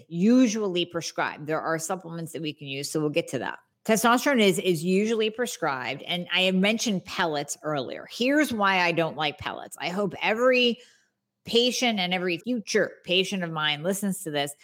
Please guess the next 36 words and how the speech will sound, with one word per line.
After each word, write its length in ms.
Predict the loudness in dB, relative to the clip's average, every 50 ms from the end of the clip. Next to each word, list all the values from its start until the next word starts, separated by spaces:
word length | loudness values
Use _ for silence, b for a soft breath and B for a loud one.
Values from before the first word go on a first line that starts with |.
| b b b
because 240 | -2 0 0 0 0
this 160 | -2 -6 -4
is 140 | -6 -6 -4
why 220 | -2 -2 0 0
I 100 | 0 0
don't 220 | -2 -2 -4 -4 -4
like 200 | -8 -8 -8 -6
pellets. 600 | -6 -6 -6 -6 -10 -14 _ -12 -10 -10 -12 _ _ _ _ _ _ _ _ _ _ _ _ _ _ _ _ _ 0
They 180 | 4 4 4 6
release 760 | 4 4 2 2 0 0 0 0 2 2 0 0 -2 -4 -6 _ _ _ _ _ _ _ _ _ _ _ -4
an 100 | -2 0
absurd 720 | 0 0 -2 -6 -6 -6 -6 -2 0 4 4 6 6 4 4
amount 300 | 2 0 0 -2 -2 -2
of 100 | -6 -6
hormone 500 | -6 -4 -4 -4 -2 -4 -4 -4 -6 -8
upon 320 | -10 -6 -4 -4 -4 -4
insertion. 540 | -6 -8 -4 -2 0 0 0 0 -4 -8 -10
And 160 | -10 -12 -14
if 140 | -14 -12 -14
you've 100 | -14 -14
had 320 | -8 -6 -4 -4 -4 -4
pellets, 340 | -2 -2 -2 -2 -2 -4 -6
you're 80 | -10 -10
gonna 120 | -10 -10
be 80 | -12 -10
nodding, 680 | -8 -4 0 2 2 2 4 4 4 4 4 2 2
you're 140 | 0 -2 -4
gonna 60 | -4
be 100 | -6 -6
going, 200 | -6 -6 -6 -4
"Yeah, 480 | -4 -4 -4 -4 -4 -4 -6 -6 -6 -8
I 40 | -8
get 180 | -10 -10 -12
what 140 | -12 -16 -16
you're 60 | -16
saying." 380 | -14 -6 -4 -2 -2 -2 -4